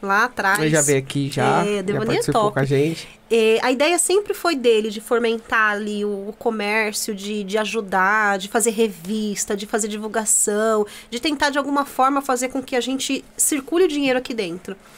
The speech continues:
Speaker 1: E aí ele começou com uma outro tipo de associação chamada Ciage,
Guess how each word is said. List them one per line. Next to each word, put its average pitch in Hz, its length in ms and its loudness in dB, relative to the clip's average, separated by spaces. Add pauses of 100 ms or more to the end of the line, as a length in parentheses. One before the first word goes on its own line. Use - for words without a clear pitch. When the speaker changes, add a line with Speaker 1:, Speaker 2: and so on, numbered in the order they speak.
(320)
Speaker 1:
E 277 100 0
aí 339 160 4
ele 381 140 4
começou 311 400 0
com 294 120 -6
uma 269 160 0
outro 311 380 0
tipo 262 360 -6
de 233 100 -2
associação 226 500 -2
chamada 208 340 -4
Ciage, 214 720 2